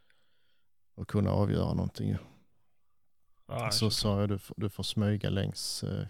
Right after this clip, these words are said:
Speaker 1: kanten här och försöka komma närmare. Men då fick de ju vind av honom och började bli lite oroliga, så då såg man ju vilka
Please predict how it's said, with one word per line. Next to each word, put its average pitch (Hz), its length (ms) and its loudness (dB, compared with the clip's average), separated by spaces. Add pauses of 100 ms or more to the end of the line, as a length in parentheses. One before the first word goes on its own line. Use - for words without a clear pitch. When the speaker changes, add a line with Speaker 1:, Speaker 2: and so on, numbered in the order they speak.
(280)
Speaker 1:
kanten 107 460 4
här 110 80 6
och 98 80 2
försöka - 320 -2
komma 101 280 4
närmare. 87 440 4 (880)
Men 110 140 6
då 110 80 8
fick - 260 2
de 113 140 6
ju 120 80 8
vind 110 320 6
av 95 60 4
honom 131 380 8 (320)
och 135 140 0
började 107 360 4
bli 110 160 2
lite 104 360 4
oroliga, 92 460 6
så - 120 2
då 95 80 2
såg 113 320 8
man 104 160 6
ju 107 60 4
vilka 110 360 2